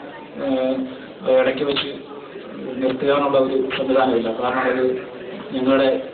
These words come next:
ട്രഡീഷണലായിട്ട് ഞങ്ങളുടെ, എന്താ പറയുക, ബ്ലഡിനോട് തന്നെ അലിഞ്ഞു ചേർന്നിരിക്കുന്ന ഒരു സംവിധാനമാണ്. അതിനകത്ത്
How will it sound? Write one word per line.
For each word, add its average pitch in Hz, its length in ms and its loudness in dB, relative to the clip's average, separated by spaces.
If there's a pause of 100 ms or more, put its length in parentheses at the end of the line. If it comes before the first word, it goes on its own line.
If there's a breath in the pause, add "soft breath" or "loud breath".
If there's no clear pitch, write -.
(160)
ട്രഡീഷണലായിട്ട് 135 880 -2 (1040)
ഞങ്ങളുടെ, 131 260 4
എന്താ 123 460 2
പറയുക, 113 220 2
ബ്ലഡിനോട് 139 540 4
തന്നെ 143 320 -2 (600)
അലിഞ്ഞു 139 240 4
ചേർന്നിരിക്കുന്ന 139 520 2
ഒരു 127 120 2
സംവിധാനമാണ്. 127 580 0
അതിനകത്ത് 127 600 0